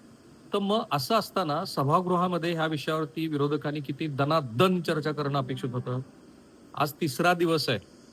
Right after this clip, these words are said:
विरोधी पक्षातला एकही आमदार एका ओळीचं कसा बोलला नाही, असं विजय कुंभार यांचा प्रश्न आहे. त्यांनी त्या संदर्भामध्ये ट्विटही केलंय आणि पुढे जाऊन ते असं म्हणाले, की जर या प्रकरणाची चर्चा झाली, तर मग इतर अनेक प्रकरणाची चर्चा होईल, कोणाला कशी जमीन दिली वगैरे.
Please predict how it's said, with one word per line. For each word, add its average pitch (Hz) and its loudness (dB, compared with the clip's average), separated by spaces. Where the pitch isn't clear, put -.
विरोधी 160 4
पक्षातला 170 -2
एकही 170 2
आमदार 151 2
एका 147 0
ओळीचं 170 2
कसा 196 -2
बोलला 151 2
नाही, 120 0
असं 127 -4
विजय 143 0
कुंभार 139 0
यांचा 127 -2
प्रश्न 127 -4
आहे. 95 -4
त्यांनी 147 2
त्या 160 0
संदर्भामध्ये 143 2
ट्विटही 135 0
केलंय 156 2
आणि 160 -4
पुढे 175 2
जाऊन 208 4
ते 202 0
असं 202 2
म्हणाले, 190 2
की 208 -2
जर 202 2
या 170 4
प्रकरणाची 185 -2
चर्चा 160 -2
झाली, 156 2
तर 160 -2
मग 165 0
इतर 156 0
अनेक 185 2
प्रकरणाची 180 -2
चर्चा 151 -2
होईल, 143 2
कोणाला 147 0
कशी 151 -6
जमीन 139 0
दिली 135 -2
वगैरे. 123 0